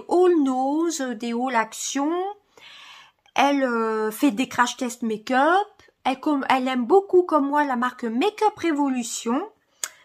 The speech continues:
Voilà, et elle a pensé à moi d'ailleurs avec Make Up Revolution, c'est super.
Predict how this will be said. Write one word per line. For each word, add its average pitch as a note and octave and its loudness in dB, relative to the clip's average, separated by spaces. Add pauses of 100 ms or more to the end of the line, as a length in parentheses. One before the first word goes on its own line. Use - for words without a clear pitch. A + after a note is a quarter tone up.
(140)
Voilà, A#3+ -2
et F#3 -10
elle G#3+ -8
a A3+ -6
pensé D4+ -4
à D4 2
moi C4 -4
d'ailleurs B3+ -6
avec A3 -6
Make B3+ -8
Up C#4 -4
Revolution, A#3+ -8
c'est A3+ -14
super. A#3 -10